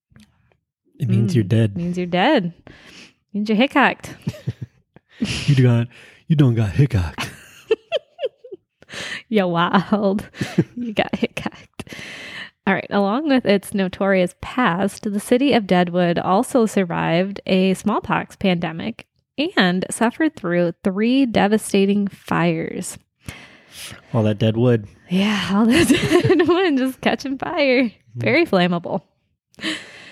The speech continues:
Speaker 2: Add in economic hardships, and the town was on the brink of becoming another Old West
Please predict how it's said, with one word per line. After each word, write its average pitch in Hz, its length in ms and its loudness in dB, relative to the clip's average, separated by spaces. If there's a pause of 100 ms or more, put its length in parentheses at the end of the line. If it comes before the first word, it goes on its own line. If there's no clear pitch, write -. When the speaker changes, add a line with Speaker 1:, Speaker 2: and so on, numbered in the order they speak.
(360)
Speaker 2:
Add 262 400 2 (100)
in 240 320 2
economic 220 720 0
hardships, 208 800 -2 (220)
and 196 480 2
the 226 200 0
town 339 540 -6
was 254 240 0 (100)
on 294 300 -2
the 269 80 2
brink 214 420 -4
of 202 140 0
becoming 226 580 2
another 208 560 2
Old 214 240 0
West 190 440 0